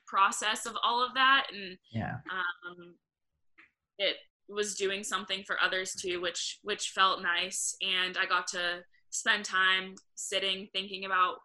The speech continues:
Speaker 1: what I wanted it to look like and, um, going through and, you know, frosting each cupcake very meticulously, um, and, you know, filtering some of my, my creative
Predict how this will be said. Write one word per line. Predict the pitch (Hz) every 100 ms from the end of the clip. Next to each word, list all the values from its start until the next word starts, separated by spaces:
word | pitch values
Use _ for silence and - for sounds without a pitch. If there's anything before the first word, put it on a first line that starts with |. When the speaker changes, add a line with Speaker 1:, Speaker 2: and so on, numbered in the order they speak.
| _ _
Speaker 1:
what | 202
I | 196
wanted | 196 190 190
it | 185
to | -
look | 196 190 185
like | 190 185 185
and, | 185 185 185 - _ _
um, | 185 175 180
going | 196 196 214
through | 202 196 196
and, | 185 185 190
you | 190
know, | 180 175
frosting | - 190 - - 208
each | 208 208 -
cupcake | 214 190 233 202 196
very | 190 196
meticulously, | 202 196 240 208 202 202 202 - 196 202 202 - - - - - 185
um, | 185 180 175 170 175 185 _ _ _ _ _
and, | 196 185 180 180 180 190 -
you | 196
know, | 185 175 175 180 _ _ _ _ _ _ _ _ _
filtering | 254 277 311 285 285
some | - 226
of | 233 214
my, | 208 196 196 190 190 190 190 - _ _ _ _
my | 202 190 196
creative | - 214 196 208 226 226 226